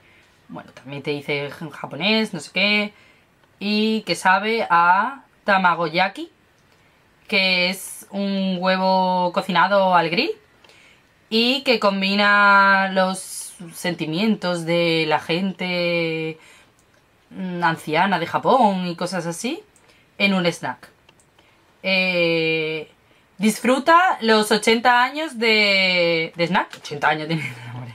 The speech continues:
<laughs> Y sí, pues, desde hace ochenta años que se come esto.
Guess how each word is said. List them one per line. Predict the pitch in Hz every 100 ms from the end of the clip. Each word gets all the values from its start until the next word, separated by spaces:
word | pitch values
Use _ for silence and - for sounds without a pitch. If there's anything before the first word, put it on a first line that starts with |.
| -
<laughs> | 254 214 - 254 220 220 - 262 - 202 170
Y | 226 226 226 220 214 208 196 190 180 170 156 160
sí, | - 156 - - - -
pues, | - 151 147 151 175
desde | 180 170 180
hace | 175 185 208
ochenta | 196 - 185 185
años | 208 269 269
que | 190
se | 175 180 170
come | 190 180 160
esto. | 170 - 139